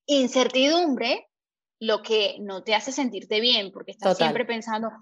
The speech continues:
Speaker 1: "Voy a encontrar algo, voy a encontrar algo". Entonces, yo creo que hay muchas características para definir que una relación es tóxica. Ya sabemos que es porque nos sentimos, eh, no sé si está correcto, nos sentimos peor que bien, o sea,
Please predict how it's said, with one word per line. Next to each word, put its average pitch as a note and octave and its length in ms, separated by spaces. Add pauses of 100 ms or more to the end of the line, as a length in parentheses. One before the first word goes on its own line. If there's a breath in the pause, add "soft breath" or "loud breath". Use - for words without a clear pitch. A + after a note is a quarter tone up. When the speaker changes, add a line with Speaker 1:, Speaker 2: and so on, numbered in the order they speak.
(120)
Speaker 1:
"Voy B3+ 120
a - 20
encontrar C4 300
algo, B3+ 340
voy B3+ 80
a - 40
encontrar C4 280
algo". B3+ 300 (180 loud breath)
Entonces, C4 300
yo D4 80
creo A4+ 180
que G#4+ 60
hay C4+ 160 (100)
muchas D4+ 880
características A#3 1200
para A3+ 160
definir A3 440
que C4+ 100
una B3+ 120
relación A#3 420
es A#3 140
tóxica. B3 480
Ya A3+ 80
sabemos B3 480
que B3 80
es A3+ 100
porque A#3+ 340
nos A3 280
sentimos, A#3 540 (260 soft breath)
eh, G#3 480
no G#3 100
sé A3+ 140
si - 60
está A#3+ 180
correcto, A#3+ 380
nos A#3 140
sentimos C#4 320
peor C#4 260
que D4 100
bien, A#3 180
o G#3 40
sea, G#3 180